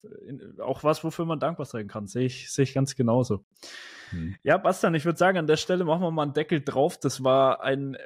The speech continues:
Speaker 1: mega inspirierendes Gespräch. Vielen, vielen Dank für deine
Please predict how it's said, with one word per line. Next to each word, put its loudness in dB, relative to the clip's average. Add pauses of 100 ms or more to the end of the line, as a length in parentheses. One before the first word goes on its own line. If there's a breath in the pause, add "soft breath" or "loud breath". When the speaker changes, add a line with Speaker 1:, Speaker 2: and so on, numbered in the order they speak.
Speaker 1:
mega 2
inspirierendes -2
Gespräch. -2
Vielen, 0
vielen 4
Dank 2
für -2
deine 2